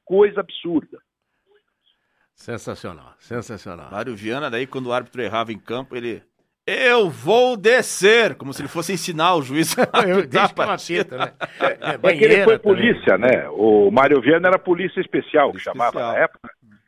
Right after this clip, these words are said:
Speaker 1: O exército tinha polícia especial, e depois ele virou policial. Então ele meio que ameaçava os jogadores, né? "Se olhar atravessado, eu meto o braço." Aí os jogadores ficavam meio,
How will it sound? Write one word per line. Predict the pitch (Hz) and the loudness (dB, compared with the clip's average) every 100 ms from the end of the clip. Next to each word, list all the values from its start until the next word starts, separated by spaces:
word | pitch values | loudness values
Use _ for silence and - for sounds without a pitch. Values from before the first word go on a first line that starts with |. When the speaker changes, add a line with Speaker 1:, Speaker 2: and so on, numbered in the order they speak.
| _ _ | _ _
Speaker 1:
O | 90 | -8
exército | 92 82 135 135 156 | -8 0 0 0 -4
tinha | - 156 | -8 -8
polícia | - 135 151 - | -6 -4 -4 -6
especial, | - 113 - 117 87 58 | -12 -12 -6 -4 -4 -8
e | 71 | -12
depois | 95 - 135 | -12 -6 -6
ele | 147 156 | -6 -6
virou | 156 147 | -2 -2
policial. | - 175 170 - 214 101 - _ _ _ _ | -2 -6 -6 -2 0 0 -4 _ _ _ _
Então | 98 107 135 131 | -20 -6 -2 0
ele | 170 | 0
meio | 196 214 | 2 2
que | 214 220 | 2 -2
ameaçava | 220 220 185 190 196 | -2 -2 -2 -2 -2
os | 208 | -2
jogadores, | 220 247 233 190 135 82 | -4 -4 -4 -2 -4 -8
né? | 104 92 - | -18 -18 -8
"Se | |
olhar | 131 170 | -2 0
atravessado, | 180 180 151 156 - 180 196 | 0 -2 -2 -6 -2 -2 0
eu | 220 233 226 190 _ _ _ _ _ | -2 -4 -8 _ _ _ _ _ _
meto | 156 196 254 | -6 -2 -2
o | |
braço." | 202 160 120 - - _ _ _ _ _ | -2 -2 -4 -12 -20 _ _ _ _ _
Aí | 104 107 | -14 -10
os | 143 143 | -8 -6
jogadores | 170 196 185 196 202 | -2 -2 -2 -4 -6
ficavam | 208 - 208 202 | -10 -4 -4 -4
meio, | 190 196 208 160 | -6 -4 -2 -4